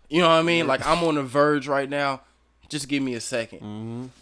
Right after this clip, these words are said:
Speaker 1: You know what I'm saying? And I gotta use, like, my last bit of quiet humbleness to do that. And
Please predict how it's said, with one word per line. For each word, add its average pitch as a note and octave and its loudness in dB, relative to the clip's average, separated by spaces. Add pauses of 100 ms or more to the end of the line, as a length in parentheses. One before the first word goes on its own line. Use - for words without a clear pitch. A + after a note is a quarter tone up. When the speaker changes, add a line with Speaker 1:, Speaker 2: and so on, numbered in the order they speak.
Speaker 1:
You C3+ -2
know C#3 2
what C3 2
I'm B2+ -4
saying? B2+ -4
And A#2+ -2
I A#2+ -2
gotta C#3 2
use, B2+ -4
like, A#2+ -4
my B2 -2
last A#2+ -2
bit B2 -4
of G#2+ -10
quiet B2+ 0
humbleness G#2 -8
to A2+ -8
do A#2 -8
that. F2+ -12 (520)
And C#3+ 2